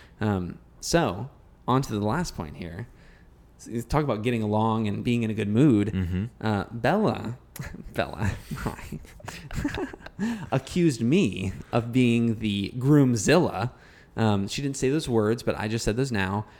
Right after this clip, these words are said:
Speaker 1: of the wedding, um, which I thought was hilarious, um, because I felt like I was calm, cool, and collected,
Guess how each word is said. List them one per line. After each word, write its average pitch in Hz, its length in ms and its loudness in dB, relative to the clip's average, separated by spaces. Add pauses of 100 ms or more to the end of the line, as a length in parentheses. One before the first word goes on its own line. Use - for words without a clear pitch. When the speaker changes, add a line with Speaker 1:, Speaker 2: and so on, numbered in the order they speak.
(320)
Speaker 1:
of 127 260 6
the 113 100 4
wedding, 113 540 0 (400)
um, 98 400 0
which 113 260 -4
I 123 120 -2
thought 110 320 -2
was 101 280 -2 (260)
hilarious, 110 1200 2 (320)
um, 104 360 0
because 104 680 -2 (240)
I 131 500 -2 (240)
felt 139 360 0
like 110 300 0
I 110 120 0
was 104 340 -2
calm, 131 360 -2
cool, 131 260 2
and 131 80 -4
collected, 107 600 -2